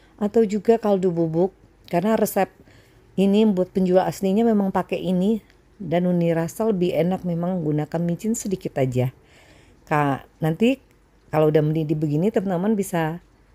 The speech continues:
koreksi rasanya. Kalau kurang garam, silakan tambahkan nanti garam.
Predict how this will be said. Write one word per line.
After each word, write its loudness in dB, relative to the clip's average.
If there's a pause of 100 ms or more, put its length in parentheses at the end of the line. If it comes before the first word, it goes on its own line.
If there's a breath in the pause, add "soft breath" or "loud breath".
koreksi 2
rasanya. 0 (1900)
Kalau 2
kurang 2
garam, 2
silakan -2
tambahkan -4
nanti -6
garam. 0